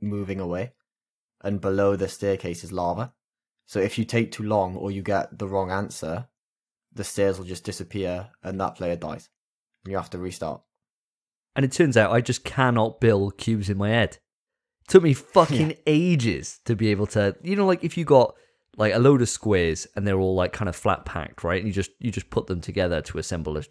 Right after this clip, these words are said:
Speaker 2: a square. Turns out that's just impossible. It, it, it just seems to be impossible. It took me ages before it <laughs> finally clicked how to do it. And you can tell, I mean, like, my wife does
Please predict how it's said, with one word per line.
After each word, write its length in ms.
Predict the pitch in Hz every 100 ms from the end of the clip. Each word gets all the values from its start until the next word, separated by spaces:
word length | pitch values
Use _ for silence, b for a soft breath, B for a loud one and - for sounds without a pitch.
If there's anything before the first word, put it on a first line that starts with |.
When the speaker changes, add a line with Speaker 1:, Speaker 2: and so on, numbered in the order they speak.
| _
Speaker 2:
a 40 | -
square. 380 | - 135 82 - _ _ _ _ _ _ _ _ -
Turns 200 | 190 175
out 120 | 160
that's 100 | 135
just 200 | - 135
impossible. 680 | 127 113 120 - 90 - - _ _ _ _ _
It, 180 | 127 -
it, 160 | 160 - 151
it 80 | 127
just 220 | 127 -
seems 260 | 127 127 -
to 80 |
be 120 | 104 101
impossible. 480 | 92 92 - - B B -
It 140 | 135
took 200 | - 190
me 260 | 139 135 -
ages 640 | 139 131 127 107 90 71
before 400 | - 107 - 113
it 80 | 113
<laughs> 100 | -
finally 360 | 120 123 113 113
clicked 360 | - 113 - -
how 260 | 101 90
to 140 | 95 101
do 220 | 92 92
it. 200 | 135 - _ _ _
And 140 | 123 139
you 60 |
can 160 | 143 175
tell, 340 | - 151 107
I 140 | 85 104
mean, 160 | 120
like, 200 | 117 113
my 180 | 123 143
wife 400 | 147 127 113 95
does 240 | 101 98